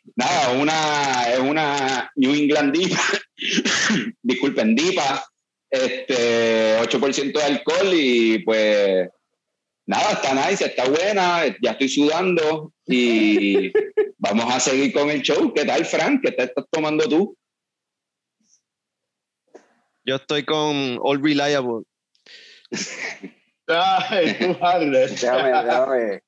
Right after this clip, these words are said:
Speaker 4: poner
Speaker 3: Papi, esos
Speaker 4: Dilo,
Speaker 3: clásicos
Speaker 4: dilo, dilo
Speaker 3: no
Speaker 4: ahora,
Speaker 3: fallan.
Speaker 4: pero habla, tienes que hablar para enseñarla.
Speaker 2: ¿La estás viendo ahí? All Reliable. A mí es una I P A de siete por ciento.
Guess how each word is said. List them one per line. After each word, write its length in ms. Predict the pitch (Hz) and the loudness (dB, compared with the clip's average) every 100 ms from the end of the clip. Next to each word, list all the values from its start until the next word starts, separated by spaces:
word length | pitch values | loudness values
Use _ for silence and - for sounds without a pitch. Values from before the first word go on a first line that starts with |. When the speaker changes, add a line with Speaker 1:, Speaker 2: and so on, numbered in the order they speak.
| 302 - | -10 -4
Speaker 4:
poner 220 | 127 127 | -2 -2
Speaker 3:
Papi, 480 | 170 160 131 113 - _ _ - | 2 2 2 -4 -14 _ _ -10
esos 100 | 107 | -2
Speaker 4:
Dilo, 240 | 143 170 151 | 0 2 2
Speaker 3:
clásicos 360 | 165 170 160 | 2 2 0
Speaker 4:
dilo, 120 | 160 156 | 0 0
dilo 120 | 165 | 2
Speaker 3:
no 60 | |
Speaker 4:
ahora, 160 | 160 - | 2 2
Speaker 3:
fallan. 300 | 151 147 135 - - - | 2 2 0 -2 -10 -4
Speaker 4:
pero 180 | 135 135 | 0 2
habla, 220 | 156 139 | 2 0
tienes 220 | 139 147 | 0 -2
que 60 | 156 | -2
hablar 220 | 139 135 | 0 0
para 80 | 135 | -2
enseñarla. 480 | 123 123 123 117 101 _ _ _ _ - | -2 0 0 0 -2 _ _ _ _ -8
Speaker 2:
¿La 80 | 123 | -6
estás 220 | - 147 | -4 -4
viendo 240 | 185 175 | -2 0
ahí? 180 | 180 180 - _ _ _ _ _ _ _ - _ _ _ _ _ _ _ _ _ _ _ _ - _ _ _ _ - _ _ _ | -2 -4 -10 _ _ _ _ _ _ _ -20 _ _ _ _ _ _ _ _ _ _ _ _ -20 _ _ _ _ -20 _ _ _
All 220 | - 135 135 | -2 -2 2
Reliable. 640 | 156 143 131 123 110 110 - - - _ - | 2 2 0 0 -2 -6 -12 -16 -16 _ -12
A 100 | 110 | -6
mí 280 | 127 147 160 | -2 0 0
es 240 | 127 113 | 0 0
una 200 | 151 175 | 0 0
I 60 | 175 | 0
P 220 | 170 165 | 0 2
A 240 | 175 151 143 _ - | 2 0 -4 _ -6
de 180 | 139 131 | -2 0
siete 240 | 143 147 | 0 0
por 160 | 151 151 | 0 0
ciento. 480 | 160 160 139 131 | 0 -2 -2 -4